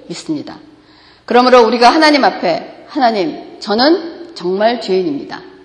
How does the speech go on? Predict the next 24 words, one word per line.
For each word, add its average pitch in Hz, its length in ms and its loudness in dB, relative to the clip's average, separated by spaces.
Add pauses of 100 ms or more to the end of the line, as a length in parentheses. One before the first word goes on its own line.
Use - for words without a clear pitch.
(580)
이미 254 420 4
죄로 254 340 6
죽은 277 320 2
죄인인데 202 1000 0
저는 202 240 0
하나님 254 380 0
앞에 247 500 -2
두 190 100 -16
손 185 200 -2
들고 180 640 -6
항복합니다. 233 680 -8 (960)
이제 202 160 2
하나님의 247 420 4
은혜만이 262 600 6
저를 185 260 -2
살리실 269 480 -2
수 208 160 -10
있습니다."라고 185 1400 0
진심으로 302 760 4
고백을 196 380 0
할 - 240 -2
때 - 320 2 (340)
하나님께서는 214 1160 0
우리가 202 300 4